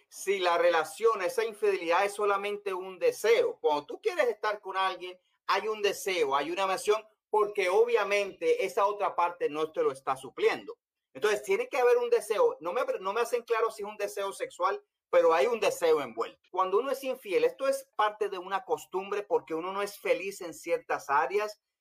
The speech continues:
se puede volver como una adicción. ¿Cuál será la mentalidad de una persona que le gusta ser infiel? Y yo tengo personas que no son felices y tienen muchas parejas,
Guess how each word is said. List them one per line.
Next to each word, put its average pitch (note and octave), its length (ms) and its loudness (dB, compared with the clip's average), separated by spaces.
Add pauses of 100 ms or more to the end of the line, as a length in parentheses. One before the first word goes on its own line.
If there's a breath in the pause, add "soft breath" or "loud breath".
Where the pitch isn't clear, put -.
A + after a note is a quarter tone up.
(140)
se - 260 2
puede F#3 180 2
volver G#3 280 4
como F#3+ 220 -6
una F3+ 120 0
adicción. F3+ 760 -4 (240)
¿Cuál G#3+ 340 0
será A#3 240 0
la A3+ 120 -2
mentalidad E3+ 640 -4
de E3 80 2
una F3 200 -6
persona F3 380 -6
que E3+ 140 0
le C#3+ 140 -2
gusta C#3+ 400 -6
ser - 180 -10
infiel? C3+ 460 -4 (220)
Y D3+ 180 -8
yo - 160 4
tengo C#4+ 320 -2
personas C#3 760 -2
que A#2+ 140 -6
no D#3 140 0
son A#3+ 200 0
felices G3 480 -2
y C#3+ 160 -12
tienen F3 320 -6
muchas F3+ 360 -8
parejas, B2+ 560 -4